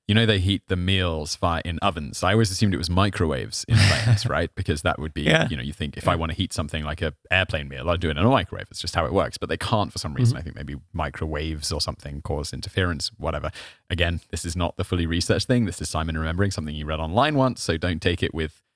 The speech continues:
Speaker 1: don't take what I say the same way you take what Damon says. <laughs> But it would be cool if they also used that air at the four hundred degrees,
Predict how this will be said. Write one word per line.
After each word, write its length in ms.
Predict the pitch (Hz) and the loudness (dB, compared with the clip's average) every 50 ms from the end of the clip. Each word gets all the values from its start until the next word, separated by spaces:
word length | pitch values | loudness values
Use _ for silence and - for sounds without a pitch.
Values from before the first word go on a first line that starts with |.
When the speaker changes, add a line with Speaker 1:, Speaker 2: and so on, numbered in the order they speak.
| _ _ _ _ - | _ _ _ _ 4
Speaker 1:
don't 180 | - 180 196 | 4 4 6
take 140 | - 214 170 | 6 6 6
what 140 | 151 151 139 | 6 6 6
I 180 | 123 123 127 | 6 6 4
say 240 | 131 - - 131 135 | 4 4 4 4 4
the 120 | 131 120 120 | 4 2 2
same 220 | - 117 110 107 | 2 2 2 2
way 120 | 107 101 | 2 2
you 80 | 95 92 | 2 0
take 220 | - - 98 78 | 0 0 0 0
what 220 | 57 82 82 - _ | 2 0 0 2 _
Damon 320 | - 82 78 76 62 58 | 2 2 2 0 -2 -4
says. 560 | - - - - - - - - - 98 - - _ | -4 -4 -4 -4 -2 -4 -2 0 0 -2 -2 -4 _
<laughs> 60 | - | 2
But 400 | - - 101 - - - - - - - - - - - - - - _ _ _ - - - | 4 4 4 4 0 -8 -14 -14 -14 -14 -12 -10 -10 -10 -12 -14 -20 _ _ _ -14 -2 2
it 120 | 165 170 | 4 6
would 140 | 170 165 139 | 6 6 6
be 120 | 127 131 - | 4 4 4
cool 520 | - - 214 185 131 95 67 57 117 - _ _ _ _ _ - - | 4 4 4 4 6 4 2 0 -4 -6 _ _ _ _ _ -2 0
if 120 | 110 87 | 0 4
they 140 | - 123 110 - - | 4 4 4 4 2
also 560 | - 123 131 135 - - 87 69 67 82 101 101 - _ | 2 4 4 4 2 0 0 0 0 -2 -4 -6 -8 _
used 280 | - 95 98 95 90 - | 0 4 4 4 4 4
that 160 | - 104 101 107 | 2 4 4 4
air 320 | 107 95 80 69 67 87 - _ - | 4 4 2 0 -2 -6 -10 _ -6
at 100 | 95 - | -6 -6
the 60 | - | -4
four 180 | - - 101 85 | 0 0 2 2
hundred 320 | - 131 165 143 - - | 2 0 0 -2 -6 -10
degrees, 480 | - - - - - 92 95 107 - - | -10 -12 -10 -10 -8 -6 -6 -6 -8 -10